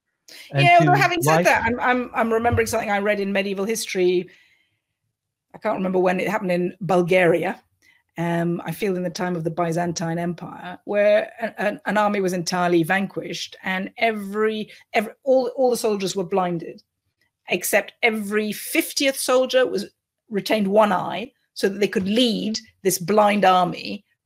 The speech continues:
Speaker 2: back to their, um, home, co-, back to Bulgaria, teach them not to mess with the Byzantine Empire. So that, that
Speaker 1: Right. <clears throat> No, it's horribly cruel, but it's done to soldiers and, and there's a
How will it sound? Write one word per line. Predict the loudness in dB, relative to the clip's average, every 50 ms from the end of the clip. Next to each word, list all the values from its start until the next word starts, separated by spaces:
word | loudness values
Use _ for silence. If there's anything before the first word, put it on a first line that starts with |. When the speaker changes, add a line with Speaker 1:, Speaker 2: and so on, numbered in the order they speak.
| _
Speaker 2:
back | 0 2 2 2 0 -2
to | 0 4
their, | 4 6 6 6 4 2 -2 -4 -2
um, | 0 0 0 0 -2
home, | -2 0 2 4 4 4 0 -4
co-, | -6 -6 -8 -6 -8 -8
back | -6 -6 -6 -6 -6
to | -6 -2
Bulgaria, | 0 2 2 4 4 2 2 2 0 -4 -6 -8 -8 -10 -12 _ _ _ _ _ _ -6
teach | -4 -4 -2 -2 -2
them | -2 -4
not | -4 -6 -8 -8
to | -6
mess | -4 -4 -4 -4 -4
with | -6 -4
the | -4 -4
Byzantine | -4 -4 -4 -4 -4 -6 -6 -6 -6 -6 -6
Empire. | -6 -6 -8 -10 -14 -18 -20 -20 _ _ _ _ _ _ _ _ _ _ _ _ _ _ _
So | -6 -4 -2 0
that, | 0 -2 -2 0 0
that | 2 4 6
Speaker 1:
Right. | 6 6 6 6 2 _ _ -6 -6 -6 -4 -2
<clears throat> | -2 0 -2 -2 -2 2
No, | 4 6 8 8 8
it's | 8 6 4
horribly | 4 6 8 8 8 8 6 4 2
cruel, | 0 -2 -2 -2 0 0 0 -2 -4 -6 -10 -14 _ _ _ _ _ _ _ _ _ _ _ _ _ _ _ -2
but | 0 0 2
it's | 0 0 -2
done | -2 -2 -2 -2 -2 -4
to | -8
soldiers | -10 -12 -12 -10 -6 -4 -4 -4 -4 -4 -6 -8 -8 -8 -8 -10 -14 -18 -20 _ _ _ _ _ -2
and, | 0 0 0 0 -2 -4 -6 -10 -8 -6
and | -4 -2 -2 -2 -2 -4 -6 -8 -10 -16 _ _ -20 -20 -20 -20 -20 -20 -20 -20 -14 -8
there's | -2 0 0 0 0 -2 -4
a | -6 -8 -8